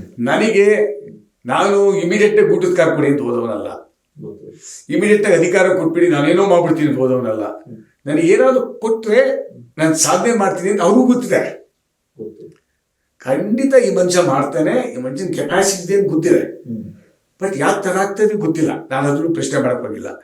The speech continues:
Speaker 1: ಒಂದು ರಾಜ್ಯಸಭೆದು ಹೆಸರು ಬಂತು, ಪತ್ರಿಕಾ ಮಿತ್ರರು ಎಲ್ಲ ಕಡೆ ಬಂತು,
Speaker 2: ಹ್ಮ್.
Speaker 1: ಅಲ್ಲೂ ತಡ ಆಯ್ತು ಜನಕ್ಕೆ. ಆ, ನಾನು ಒಂದ್ ಸ್ವಲ್ಪ ಒಂದ್ ದಿನಕ್ಕೆ ಒಂದು ನೋವಾಯ್ತು. ಎಲ್ಲ, ಯಾಕಂದ್ರೆ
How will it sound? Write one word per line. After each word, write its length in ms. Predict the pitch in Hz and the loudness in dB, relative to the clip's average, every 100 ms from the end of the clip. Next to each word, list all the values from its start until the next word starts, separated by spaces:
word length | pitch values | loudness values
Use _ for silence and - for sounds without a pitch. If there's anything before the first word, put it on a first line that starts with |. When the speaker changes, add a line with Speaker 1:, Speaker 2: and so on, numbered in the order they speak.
| - _ _ | -20 _ _
Speaker 1:
ಒಂದು 180 | 170 180 | -2 2
ರಾಜ್ಯಸಭೆದು 680 | 160 175 180 202 190 190 180 | 4 4 4 6 6 6 4
ಹೆಸರು 260 | 156 196 208 | 2 0 0
ಬಂತು, 640 | 196 - 196 202 202 - | 0 0 0 -2 -2 -2
ಪತ್ರಿಕಾ 320 | - 170 175 | -2 -2 0
ಮಿತ್ರರು 300 | 170 165 165 | 0 0 -2
ಎಲ್ಲ 140 | - 175 | 0 0
ಕಡೆ 200 | 202 202 | 0 0
ಬಂತು, 380 | 202 214 240 | 0 -2 -2
Speaker 2:
ಹ್ಮ್. 380 | - - - - 160 | -4 -8 -16 -10 -2
Speaker 1:
ಅಲ್ಲೂ 160 | 226 | 0
ತಡ 180 | 240 226 | 2 2
ಆಯ್ತು 260 | 214 214 - | 2 2 0
ಜನಕ್ಕೆ. 720 | 180 180 - 208 - - - _ | 0 0 0 0 -2 -4 -12 _
ಆ, 80 | 165 165 | -4 -2
ನಾನು 300 | 165 233 277 | 0 0 2
ಒಂದ್ 120 | 233 | 2
ಸ್ವಲ್ಪ 300 | 226 262 262 | 0 0 -2
ಒಂದ್ 280 | 226 208 208 | -2 0 -2
ದಿನಕ್ಕೆ 680 | 208 208 - 196 190 170 - - - _ _ | -4 -6 -4 -2 2 0 0 -6 -14 _ _
ಒಂದು 460 | 170 175 170 180 165 | -8 -8 -2 0 2
ನೋವಾಯ್ತು. 640 | 160 151 196 185 156 127 | 2 0 2 2 2 -2
ಎಲ್ಲ, 200 | 170 180 | -4 -4
ಯಾಕಂದ್ರೆ 360 | 180 180 180 | -4 -4 -2